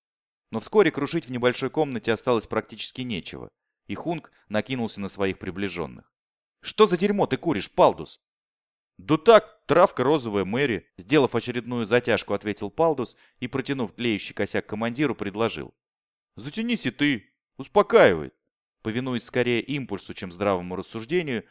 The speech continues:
Хунг схватил самокрутку и сделал глубокую затяжку. В носу мгновенно засвербело, в глаза налились крупные слезы, а к горлу подкатил комок, вот-вот грозящий перерасти в хриплый и затяжной кашель.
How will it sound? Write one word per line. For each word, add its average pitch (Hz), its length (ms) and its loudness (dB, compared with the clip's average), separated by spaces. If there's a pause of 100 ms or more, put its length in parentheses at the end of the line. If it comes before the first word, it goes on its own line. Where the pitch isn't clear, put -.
(160)
Хунг - 520 -10
схватил 120 420 0
самокрутку - 640 -6
и - 20 -6
сделал 107 320 -4
глубокую 92 480 -8
затяжку. 82 580 -6 (580)
В 82 100 -16
носу 135 260 -2
мгновенно 123 600 -2
засвербело, 120 720 -2 (180)
в - 100 -20
глаза 139 300 4
налились 113 360 -2
крупные 104 400 -8
слезы, 139 480 -4 (360)
а 104 100 -2
к 90 100 -8
горлу 127 300 2
подкатил 110 460 -2
комок, 117 460 -4 (320)
вот-вот 117 360 -2
грозящий 107 520 0
перерасти 101 760 -4
в - 80 -20
хриплый 120 440 -4
и 98 100 -10
затяжной 92 440 -8
кашель. - 400 -8